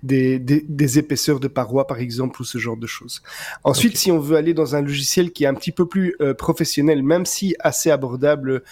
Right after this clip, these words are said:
Speaker 1: euh, pour des personnes qui n'ont jamais utilisé de, de logiciel comme ça, il y a une multitude de, de, de logiciels, euh, et de tutos, pardon, euh, qui sont, qui sont disponibles en ligne. C'est, c'est,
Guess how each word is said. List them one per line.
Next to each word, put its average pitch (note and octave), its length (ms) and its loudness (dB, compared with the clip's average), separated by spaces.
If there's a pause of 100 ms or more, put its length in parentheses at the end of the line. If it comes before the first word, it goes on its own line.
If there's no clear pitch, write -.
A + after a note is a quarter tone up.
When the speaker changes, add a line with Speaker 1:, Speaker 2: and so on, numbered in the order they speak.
(280)
Speaker 1:
euh, B2 520 4
pour B2+ 160 -6
des C3 140 4
personnes D3 440 0
qui B2+ 100 -8
n'ont B2+ 120 2
jamais C3+ 300 2
utilisé B2+ 420 -4
de, A#2+ 440 0 (260)
de C3+ 100 2
logiciel B2+ 440 2
comme B2 100 2
ça, F3 220 4
il C#3+ 80 -2
y - 20 -2
a - 20 -2
une C3+ 160 -2
multitude E3+ 640 -2
de, B2+ 380 2
de, B2+ 320 0
de C3 160 2
logiciels, B2+ 640 2
euh, A#2+ 320 0
et B2+ 80 2
de B2+ 120 0
tutos, - 360 0
pardon, B2 300 -4 (340)
euh, A#2+ 300 4
qui - 160 -10
sont, B2+ 360 2
qui - 140 -8
sont C3+ 140 -2
disponibles C3 480 0
en A#2+ 60 2
ligne. E3+ 340 4
C'est, - 260 2
c'est, E3 320 2